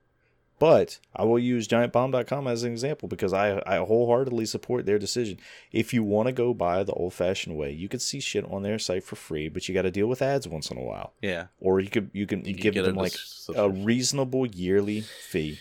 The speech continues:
Speaker 2: Yeah.
Speaker 1: Uh, I think mine was, like, thirty-five dollars.
Speaker 2: Yeah.
Speaker 1: I, I see all that shit for ad, uh, ad revenue free, and it supports the content that I like.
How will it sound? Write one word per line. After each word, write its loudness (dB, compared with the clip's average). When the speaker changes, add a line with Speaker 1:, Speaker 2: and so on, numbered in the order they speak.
Speaker 2:
Yeah. 6
Speaker 1:
Uh, 0
I -2
think -2
mine 0
was, -2
like, 0
thirty-five 0
dollars. -8
Speaker 2:
Yeah. 2
Speaker 1:
I, 0
I 2
see 0
all 2
that 0
shit -6
for -14
ad, -4
uh, -4
ad -2
revenue 0
free, -4
and 2
it -2
supports 0
the -2
content -6
that -4
I -6
like. -14